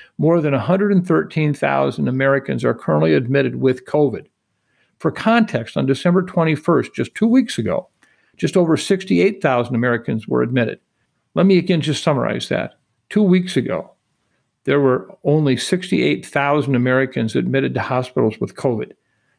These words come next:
Today, that number is at a hundred and thirteen thousand. So in a matter of two weeks, hospitalizations have grown by more than forty-five thousand. We've now surpassed the peak number of hospitalizations reached during the past summer's Delta surge, which topped off at just under a hundred and three thousand.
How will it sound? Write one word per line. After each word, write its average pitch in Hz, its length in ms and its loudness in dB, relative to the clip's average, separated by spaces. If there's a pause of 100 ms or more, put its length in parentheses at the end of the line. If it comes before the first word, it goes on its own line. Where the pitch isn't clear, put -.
Today, 156 400 0
that 151 240 0
number 135 320 0
is 120 100 -2
at 123 80 0
a 110 60 -2
hundred 139 420 -2
and 120 160 -4
thirteen 135 640 0
thousand. 117 520 -6 (320)
So 170 180 0
in 151 60 2
a 143 60 4
matter 165 300 2
of 131 100 -2
two 196 160 2
weeks, 175 320 2
hospitalizations 147 840 0
have 127 140 -6
grown 131 220 0
by 123 140 0
more 127 180 2
than 127 160 -4
forty-five 127 600 0
thousand. 117 460 -2 (880)
We've 156 180 2
now 165 240 4
surpassed 170 640 -2
the 120 60 -2
peak 156 260 -2
number 143 260 2
of 117 80 0
hospitalizations 131 880 0
reached 131 440 -2
during 131 180 2
the 123 80 -2
past 127 340 -2
summer's 120 360 0
Delta 165 300 0
surge, - 360 -4 (280)
which 135 180 0
topped 151 320 -2
off 139 240 2
at 143 100 0
just 131 240 -2
under 143 240 2
a 117 40 2
hundred 123 240 0
and 113 100 -2
three 123 180 0
thousand. 123 460 -2